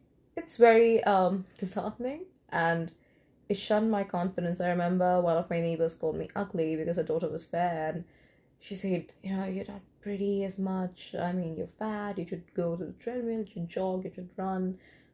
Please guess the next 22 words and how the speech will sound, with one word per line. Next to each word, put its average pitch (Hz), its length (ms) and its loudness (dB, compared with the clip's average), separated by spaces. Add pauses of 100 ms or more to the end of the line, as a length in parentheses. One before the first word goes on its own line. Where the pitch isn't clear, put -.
(140)
I 196 100 -4
mean, 185 200 0
you 165 60 -6
should - 120 -10
start 190 320 -6
taking 311 300 -6
care 311 240 0
of 285 140 -8
yourself." 185 720 -2 (100)
And 156 460 -4 (640)
that's 208 200 2
when 190 140 0
I - 20 0
got 156 160 -4
really 156 140 -6
conscious, 160 520 -4
and 165 380 -2
I 196 200 -2
had, 160 420 0
um, 156 420 -2
stopped - 460 -6 (320)
eating. 175 400 -2